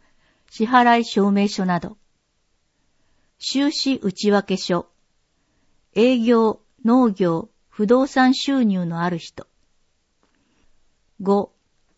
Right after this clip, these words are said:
控除を証明する書類。生命保険料、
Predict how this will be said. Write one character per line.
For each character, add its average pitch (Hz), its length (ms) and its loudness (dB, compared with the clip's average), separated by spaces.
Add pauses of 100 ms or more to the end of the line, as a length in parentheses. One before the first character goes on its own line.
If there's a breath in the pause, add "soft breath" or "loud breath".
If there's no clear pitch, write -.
(280)
控 302 260 0
除 220 240 2
を 180 80 -4
証 214 260 0
明 220 240 2
す - 180 -6
る 208 140 -2
書 185 240 -6
類。 185 300 -2 (1500)
生 277 300 2
命 277 220 4
保 247 120 -4
険 233 320 2
料、 165 320 -4